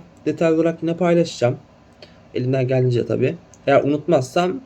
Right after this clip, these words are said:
işte sonraki videoda falan paylaşırım ama elimden gelince unutmam. Ee,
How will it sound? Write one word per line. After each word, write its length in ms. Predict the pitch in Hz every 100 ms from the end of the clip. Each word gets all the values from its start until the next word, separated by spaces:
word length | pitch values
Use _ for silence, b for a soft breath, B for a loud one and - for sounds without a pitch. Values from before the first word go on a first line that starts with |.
| -
işte 140 | 147
sonraki 440 | 139 165 151 151 151
videoda 300 | 147 147 147
falan 280 | 143 143
paylaşırım 440 | 131 113 113 - 170
ama 160 | 175
elimden 300 | 175 165 151
gelince 220 | 135 135 147
unutmam. 380 | 139 123 127 175 - B B B B B B B B B B - - 147
Ee, 420 | 139 139 131 131